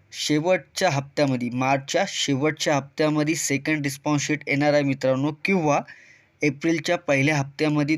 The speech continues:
तुम्हाला ही रिस्पॉन्स शीट येणार आहे मित्रांनो.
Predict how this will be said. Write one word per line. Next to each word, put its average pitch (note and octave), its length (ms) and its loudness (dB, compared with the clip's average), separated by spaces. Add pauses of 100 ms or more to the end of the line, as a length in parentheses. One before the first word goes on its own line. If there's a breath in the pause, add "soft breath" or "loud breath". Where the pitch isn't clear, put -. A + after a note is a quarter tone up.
तुम्हाला D3 360 2
ही D#3 220 0 (460 loud breath)
रिस्पॉन्स D3 480 0
शीट F#3 180 -2 (300)
येणार D#3 280 2
आहे C#3+ 100 2
मित्रांनो. B2 600 -4